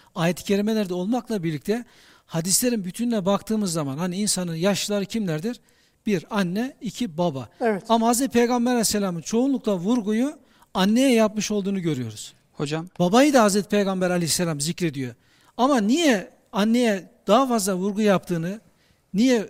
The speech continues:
Speaker 1: bu şekilde Hazreti Peygamberimizin anneyi biraz daha yukarıda tuttuğunu gördüğümüzde esasında hani dedi ki Hazreti Peygamber'in her sözünün arkasında bir hikmet var. Ben o zaman size şunu sorayım. Niye Hazreti Peygamber Aleyhisselam böyle bir vurgu yapmış olabilir?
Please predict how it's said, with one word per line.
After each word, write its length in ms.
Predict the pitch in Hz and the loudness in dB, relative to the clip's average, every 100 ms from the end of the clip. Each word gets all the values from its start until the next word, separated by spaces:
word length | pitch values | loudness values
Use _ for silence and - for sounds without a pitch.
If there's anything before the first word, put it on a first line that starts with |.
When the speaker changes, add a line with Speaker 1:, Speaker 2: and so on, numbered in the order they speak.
| - - | -12 -8
Speaker 1:
bu 80 | 220 | -4
şekilde 360 | 220 196 190 196 | -2 -2 -2 -2
Hazreti 220 | 202 202 | 0 -2
Peygamberimizin 800 | 196 190 185 190 180 160 147 151 | -2 -2 -4 -4 -4 -6 -8 -8
anneyi 380 | 175 180 196 185 | -6 -4 -4 -2
biraz 260 | 254 220 | -2 0
daha 80 | 196 | -2
yukarıda 420 | 185 175 196 190 | -2 -2 -2 -4
tuttuğunu 420 | 170 175 196 190 165 | -8 -10 -8 -8 -4
gördüğümüzde 560 | 190 180 190 170 196 | -4 -4 -6 -8 -6
esasında 680 | 254 180 190 170 185 240 233 _ - _ | -4 -2 -2 -4 -4 -6 -6 _ -20 _
hani 200 | 185 196 | -4 -2
dedi 200 | 208 233 | -4 -4
ki 120 | 220 | -2
Hazreti 240 | 185 196 208 | -2 -2 -4
Peygamber'in 500 | 190 185 190 185 165 | -4 -4 -4 -4 -4
her 120 | 208 | -4
sözünün 340 | - 190 180 | -4 -6 -6
arkasında 500 | 190 185 190 - 190 | -8 -6 -6 -6 -6
bir 100 | 180 | -8
hikmet 380 | 165 - 214 - | -8 -6 -8 -2
var. 180 | 226 269 - _ _ _ _ _ 269 | -2 -2 -8 _ _ _ _ _ -2
Ben 120 | 285 | 0
o 120 | 233 | 0
zaman 220 | 208 247 | 0 0
size 220 | - 240 | 0 -2
şunu 200 | 202 226 | -4 -6
sorayım. 340 | 190 196 165 240 | -4 -2 -2 -2
Niye 160 | 320 | 0
Hazreti 260 | 226 185 190 | 0 0 -2
Peygamber 460 | 185 185 175 175 175 | -2 -2 -4 -6 -4
Aleyhisselam 460 | 185 - 180 151 | -4 -4 -4 -6
böyle 280 | 170 185 170 | -4 -4 -4
bir 120 | 170 | -6
vurgu 240 | 156 170 156 | -4 -6 -4
yapmış 380 | 151 143 143 | -6 -8 -14
olabilir? 460 | 147 135 120 117 | -10 -12 -12 -14